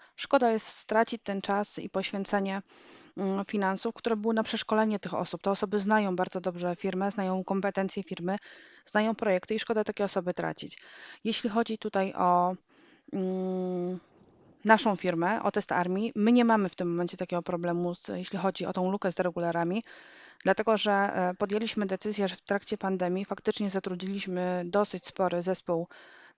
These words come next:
juniorów. E, to byli stażyści, to byli junior testerzy, których po prostu w ramach projektów, które gdzieś tam obsługujemy, wyszkoliliśmy, więc, e, dysponujemy całym zapleczem, zarówno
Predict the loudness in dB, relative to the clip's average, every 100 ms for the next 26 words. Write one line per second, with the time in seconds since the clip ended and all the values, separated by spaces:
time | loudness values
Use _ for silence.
0 | -16 -4 0 4 4 2 0 -4 -4 -2
1 | -2 -2 0 0 -2 -2 0 4 4 2
2 | -2 -2 -2 0 0 -2 0 2 0 0
3 | -4 0 0 0 -2 -4 -18 -4 -2 0
4 | 0 2 0 2 0 0 -4 -20 -12 -4
5 | 2 4 6 4 -2 -2 0 0 -2 -12
6 | -12 -6 -4 -4 -4 -2 -2 -2 -4 -4
7 | -2 0 0 0 0 0 2 2 2 0
8 | -2 0 0 0 -2 -2 0 0 0 -4
9 | -18 -20 -20 _ _ -2 0 2 2 4
10 | 4 2 4 6 6 4 0 0 0 0
11 | -2 0 2 4 2 2 2 2 0